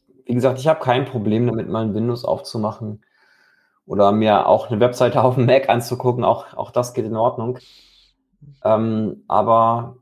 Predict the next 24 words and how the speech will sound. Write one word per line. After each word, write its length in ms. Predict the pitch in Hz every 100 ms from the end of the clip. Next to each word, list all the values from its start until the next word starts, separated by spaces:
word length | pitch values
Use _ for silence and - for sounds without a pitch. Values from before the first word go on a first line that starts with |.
| -
jedes 360 | - 127 175 -
Mal, 240 | 139 139
wenn 100 | 139
ich 140 | 135
so 80 | -
eine 120 | 131
Software 400 | 123 - 135 139
benutze, 680 | 117 117 131 135 151 151 151 _ _ _ _ _ _ -
also 220 | - 98
sei 160 | 104 98
es 120 | 101
Mac 340 | 104 107 117 -
oder 200 | 104 101
Windows, 380 | 113 123 123 - _ -
merke 200 | 117 123
ich 40 |
jedes 220 | 131 131 -
Mal, 320 | 127 127 120
wie 80 | 127
mir 100 | 123
die 80 | 123
Fesseln 440 | - 135 - 90
angelegt 480 | 80 90 92 90 -
werden. 420 | 101 82 104 104